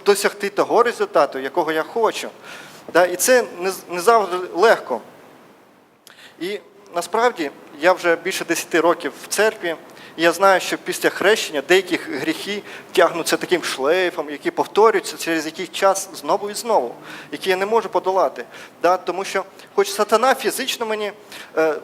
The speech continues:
повертаючись до того уривку, де, Лу-, в Луки, де Ісус пішов в пустелю, я помітив там ще одну цікаву річ. Сатана нічого не зміг Ісусу зробити фізично. І вам він не може зробити нічого фізично,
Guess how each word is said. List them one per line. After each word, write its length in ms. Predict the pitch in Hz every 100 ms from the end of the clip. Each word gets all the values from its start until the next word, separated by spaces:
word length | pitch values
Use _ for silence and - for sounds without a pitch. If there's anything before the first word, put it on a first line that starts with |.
| - -
повертаючись 1080 | 214 214 214 220 208 - - - - 196 -
до 80 | -
того 240 | 190 185
уривку, 480 | 180 180 302 - 180
де, 120 | 165
Лу-, 380 | 156 160 160 147
в 20 |
Луки, 380 | 160 175 151 139 135 156
де 80 |
Ісус 220 | 156 160 156
пішов 280 | 151 160
в 40 | 151
пустелю, 380 | 165 - 247 208
я 140 | 175
помітив 440 | 170 185 254 214
там 180 | 175 180
ще 340 | - - 247 233
одну 300 | 165 175 220
цікаву 520 | - - 175 170 175 - 170
річ. 380 | 151 127 - - - - - - - -
Сатана 560 | - 185 190 208 240 170
нічого 460 | 170 - 247 214
не 120 | 185 160
зміг 320 | 165 220 - - -
Ісусу 520 | 156 202 247 190 151
зробити 460 | 151 151 185 170 -
фізично. 520 | 160 147 196 - 113 - - - -
І 120 | 170 180
вам 240 | - 233 214
він 120 | 180 180
не 60 |
може 240 | 175 160 151
зробити 360 | 147 143 139
нічого 220 | 139 143 123
фізично, 380 | 139 135 -